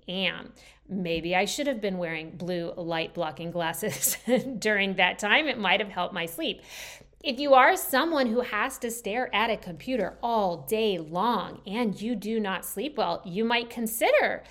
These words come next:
getting some of those kind of glasses. I think the biggest thing that you definitely can do is avoiding those digital screens.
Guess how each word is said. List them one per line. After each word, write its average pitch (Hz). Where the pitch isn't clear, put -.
getting 214
some 196
of 185
those 175
kind 165
of 156
glasses. 160
I 254
think 381
the 339
biggest 220
thing 339
that 311
you 220
definitely 233
can 190
do 285
is 233
avoiding 226
those 226
digital 220
screens. 226